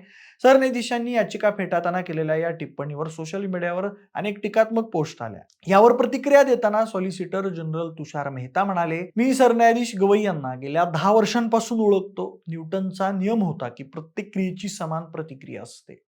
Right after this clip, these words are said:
आता मात्र प्रत्येक क्रियेवर सोशल मीडियावर अतिरंजित प्रतिक्रिया येते." सरन्यायाधीशांनी सर्व धार्मिक स्थळांना भेटी दिल्या आहेत.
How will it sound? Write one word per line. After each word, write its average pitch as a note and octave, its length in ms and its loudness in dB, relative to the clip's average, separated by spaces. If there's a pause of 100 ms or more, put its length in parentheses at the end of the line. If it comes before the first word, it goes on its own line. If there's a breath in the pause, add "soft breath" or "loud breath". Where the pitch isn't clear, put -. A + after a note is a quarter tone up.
(160)
आता - 180 -12
मात्र D#3+ 280 -8
प्रत्येक F3+ 800 -6
क्रियेवर F#3+ 400 -2
सोशल B2+ 400 -14
मीडियावर E3 340 -8
अतिरंजित C#3+ 520 -12 (120)
प्रतिक्रिया C#3+ 440 -12
येते." E3 380 -12 (380 soft breath)
सरन्यायाधीशांनी F3+ 920 -2
सर्व E3 280 -6
धार्मिक D3+ 340 -8
स्थळांना C#3+ 380 -10
भेटी C#3 260 -10
दिल्या F#3 240 -2
आहेत. E3+ 140 -10